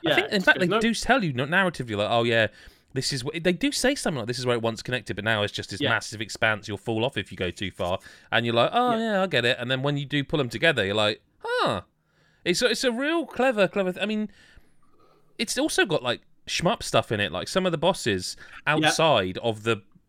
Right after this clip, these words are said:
Speaker 1: there's, like, a hub world you can go to where you can buy stuff and upgrades, and there's, like, a mailbox where there's puzzles based there. That,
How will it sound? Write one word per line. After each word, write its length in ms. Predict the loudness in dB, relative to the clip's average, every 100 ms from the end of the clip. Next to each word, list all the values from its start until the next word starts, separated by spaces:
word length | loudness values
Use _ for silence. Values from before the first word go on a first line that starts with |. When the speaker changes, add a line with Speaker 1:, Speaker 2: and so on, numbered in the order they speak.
| -2
Speaker 1:
there's, 200 | 0 2
like, 160 | 2 2
a 60 |
hub 260 | -2 -2 2
world 220 | 0 0
you 60 | -6
can 80 |
go 160 | -2 -2
to 320 | -2 -4 -4 -4
where 100 | -6
you 140 | -6
can 120 | -8
buy 280 | -6 -2 -2
stuff 320 | -2 -4 -4
and 100 | -4
upgrades, 540 | -10 -4 -2 -2 -4 -10
and 240 | -12 -14 -18 -20 _
there's, 120 | -12
like, 120 | -10 -10
a 60 |
mailbox 720 | -8 0 2 2 0 -4 -6
where 100 | -8
there's 120 | -8 -8
puzzles 460 | -2 -2 -2 -6
based 320 | -2 -2 -2
there. 200 | 0 0
That, 140 | 0